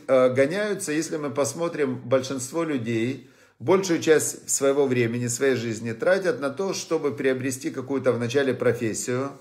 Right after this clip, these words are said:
а потом этой профессией зарабатывать себе на жизнь. То есть большая часть жизни человека проходит в работе. То есть он, э, гоняется за серебром, и некоторые ищут, э, не серебро, некоторые ищут,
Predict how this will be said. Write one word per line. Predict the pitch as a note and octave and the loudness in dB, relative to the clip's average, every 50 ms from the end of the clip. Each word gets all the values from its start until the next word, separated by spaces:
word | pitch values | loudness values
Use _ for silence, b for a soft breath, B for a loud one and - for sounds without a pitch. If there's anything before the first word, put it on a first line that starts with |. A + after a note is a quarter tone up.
| B B B B B B B B B | B B B B B B B B B
а | - A#2+ | -2 0
потом | A#2+ A#2+ D3+ D3 - A3+ A#3 A#3 A3 G#3 | 2 2 0 4 6 6 6 6 2 0
этой | - - D#3+ D#3+ E3 D#3 | 2 2 4 4 4 4
профессией | D#3 D#3+ D#3+ D#3 - G3+ F#3+ F#3+ E3+ D#3 | 4 4 2 2 2 2 2 2 0 0
зарабатывать | C3 C#3+ C#3 C#3+ D3 E3+ E3 D#3+ D3+ C#3 B2+ B2 | 0 0 0 2 2 0 0 0 0 0 0 -2
себе | - B2+ C#3 C#3+ | -2 -2 -2 0
на | C3 C3 A#2+ | 0 0 0
жизнь. | G#2+ G#2+ G2+ E2+ - - - - - | -2 -2 -6 -6 -8 -12 -16 -18 -10
То | - A2+ | -6 -6
есть | A2 G#2 G#2 | -6 -6 -6
большая | A#2 D3+ G3+ G3+ F3 F3 D#3+ | -2 0 0 0 0 -4 -4
часть | - D#3+ D3+ C#3+ B2+ B2+ | 0 0 0 0 0 -4
жизни | B2+ F3+ G3+ F#3+ F3+ E3+ | -6 -8 -8 -6 -8 -10
человека | C#3 B2 D3+ D3+ F#3 F#3+ - D#3+ | -6 -2 0 0 0 0 -2 -4
проходит | - C3+ C3 C3 - D#3+ D3 C#3 B2 - | -2 -2 -2 -2 -2 -4 -6 -6 -4 -2
в | B2+ | 0
работе. | A#2+ A#2+ A2+ A2+ A2+ G2+ - D2+ E2 E2 - - _ _ _ _ b b b b b b b b _ | 0 2 2 0 -2 -2 -4 -6 -10 -12 -14 -18 _ _ _ _ b b b b b b b b _
То | - B2+ | 0 0
есть | B2+ B2 B2 - | 0 0 -2 0
он, | D#3 F3+ F#3 F#3+ F#3 F3 | 2 2 2 2 0 0
э, | E3 D3+ C#3+ C#3 C3+ B2+ B2 A#2+ - - - - - | 2 6 6 8 8 8 6 4 0 -6 -12 -18 -16
гоняется | - C3 A#2+ C#3 C#3+ D3 D#3 E3 E3 D#3 C#3+ C3 B2 B2+ B2+ | -12 -4 0 0 2 2 2 2 2 2 2 0 0 -2 -4
за | A2+ A2+ A#2+ | -4 -4 -6
серебром, | A#2 - C3 A#2 A#2+ A#2 C#3 E3+ F#3+ G3+ G#3+ G#3+ G#3 F#3+ - - - _ _ _ _ - _ _ _ _ _ _ _ | -4 -4 -2 -2 -2 -2 0 0 0 0 0 -2 -6 -8 -12 -18 -20 _ _ _ _ -20 _ _ _ _ _ _ _
и | E3+ F#3 G3+ G#3 G#3 G3+ F#3+ - - - | -8 -6 -4 2 4 6 6 6 4 2
некоторые | D#3 E3+ G#3 G3+ G3 F#3+ - E3 D#3 D#3 D3 | -2 -2 0 0 0 2 4 4 4 4 2
ищут, | C3+ F3 F3 - - D#3+ D3+ D3 - | -2 -4 -4 0 2 2 2 2 2
э, | C#3+ C#3 C3 B2+ | 4 4 4 4
не | C3 C#3 C#3 | 4 0 -2
серебро, | B2 C3 C#3+ C#3 C#3+ C3+ F3 G3 G3+ | -2 -2 -2 -2 -2 -2 -2 -2 0
некоторые | F3 E3 D#3 D3+ D3 - C#3+ C3+ C3+ C3 | -2 -2 -2 -2 -2 0 0 0 0 -2
ищут, | C3+ D#3 D3+ - - C#3+ C3+ | -4 -6 -8 -6 -6 -6 -8